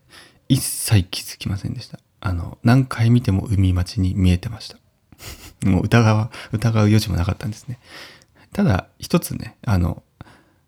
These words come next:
なんで海に近くないのに海町って言ってんだろうなって思ってはいました。<laughs>勘違いって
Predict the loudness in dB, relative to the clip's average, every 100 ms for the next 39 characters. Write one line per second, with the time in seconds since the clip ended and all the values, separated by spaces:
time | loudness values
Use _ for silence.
0 | _ _ -14 -2 2 2 4 6 8 8
1 | 4 -2 0 0 4 6 6 2 2 2
2 | 4 2 0 -4 -4 -2 -2 -2 0 4
3 | 4 2 0 0 -2 -4 _ _ 2 2
4 | 2 4 4 0 -4 -2 0 0 2 2
5 | 0 -8 -20 -20 -20 -20 -20 -20 _ _
6 | _ _ -20 -20 _ -20 -20 -20 -6 -2
7 | -2 -4 -10 -18 _ -4 -4 0 0 0
8 | -4 -12